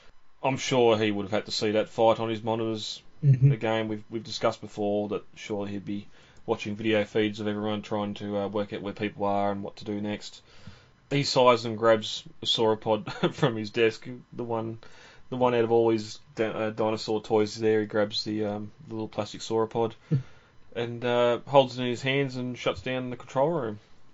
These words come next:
Speaker 1: Or at least the lighting to it as well. We can see the, uh, the lights on the server banks in the background don't go out.
Speaker 2: Mm-hmm. I wonder if it, those didn't go out until the, um, compy started chewing on the wiring.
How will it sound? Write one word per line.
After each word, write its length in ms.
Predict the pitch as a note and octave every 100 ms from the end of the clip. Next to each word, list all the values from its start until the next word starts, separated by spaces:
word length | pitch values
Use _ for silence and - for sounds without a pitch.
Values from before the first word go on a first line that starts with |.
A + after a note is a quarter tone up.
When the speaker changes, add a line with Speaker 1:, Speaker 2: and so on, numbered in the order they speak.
| - -
Speaker 1:
Or 120 | - G#2+
at 80 |
least 200 | A#2 A2+
the 60 | A2
lighting 340 | G#2 A2 A2+ G#2
to 200 | G#2+ G2+
it 60 |
as 140 | G2+ G#2
well. 240 | G#2+ G#2
We 100 | G2+
can 120 | A2
see 240 | G#2 A2 G#2+
the, 200 | G2+ G2
uh, 160 | F#2+ F#2
the 100 | G2
lights 320 | G2 G#2 -
on 100 | F#2+
the 60 |
server 280 | F#2 G#2 G#2
banks 280 | G2+ F#2+ -
in 40 | G#2
the 60 |
background 420 | G2 G#2 A2 G2+
don't 200 | G2 F#2+
go 160 | F2+ F#2+
out. 240 | G#2+ G#2
Speaker 2:
Mm-hmm. 340 | - F3 D3 C#3+ C3+ - - -
I 160 | F#3
wonder 640 | E3+ D#3+ C4 F4 D#4 G#3 D#3+
if 380 | D3 E3+ D3+ E3
it, 240 | D#3 C3
those 280 | E3 D#3 F3
didn't 480 | D3+ D#3 D3 C3 B2+
go 340 | C#3 C3 B2+ -
out 360 | B2+ B2+ B2 C3
until 560 | C3+ B2 B2 C3+ B2
the, 340 | A#2 B2 A2+ A2
um, 380 | G#2+ G#2 G#2 A2 - - _ - - - - - -
compy 420 | D#3 D3 C#3 C3+
started 320 | B2+ C#3 B2+ A#2+
chewing 280 | D3 C#3
on 120 | B2+ A#2+
the 100 | A#2
wiring. 500 | B2+ B2+ A#2 A2